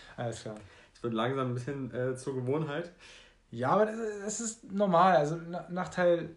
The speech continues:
Speaker 1: eins war das natürlich das, äh, beste, äh, Dark Souls für mich.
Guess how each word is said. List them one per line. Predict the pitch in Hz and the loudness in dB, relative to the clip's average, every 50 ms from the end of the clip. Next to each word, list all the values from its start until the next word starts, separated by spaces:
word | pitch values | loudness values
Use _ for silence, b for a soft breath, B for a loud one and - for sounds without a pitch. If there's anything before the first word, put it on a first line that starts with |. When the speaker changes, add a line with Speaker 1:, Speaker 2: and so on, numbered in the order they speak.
| - _ - | -16 _ -4
Speaker 1:
eins | 156 175 208 214 208 208 - | -2 0 2 2 2 0 0
war | 165 170 170 | 0 0 0
das | 170 160 - - | 0 -2 -4 -4
natürlich | 160 147 156 151 147 | -2 -2 0 0 0
das, | 147 139 - - - | -2 -2 -4 -6 -10
äh, | - 139 135 127 123 123 127 127 123 - _ _ _ _ _ _ _ _ _ _ _ _ _ _ _ _ _ _ | -8 -4 -2 -2 -2 -2 -4 -8 -12 -14 _ _ _ _ _ _ _ _ _ _ _ _ _ _ _ _ _ _
beste, | - 156 160 160 - 190 185 185 - - - _ _ _ _ _ _ _ _ _ _ - - | 0 0 0 0 0 -2 -2 -2 -4 -8 -18 _ _ _ _ _ _ _ _ _ _ -12 -6
äh, | 143 143 143 | -2 -2 0
Dark | 143 156 160 160 | 2 0 0 0
Souls | 165 170 160 | -2 -6 -4
für | - 165 | -4 -4
mich. | 160 156 160 | -4 -6 -8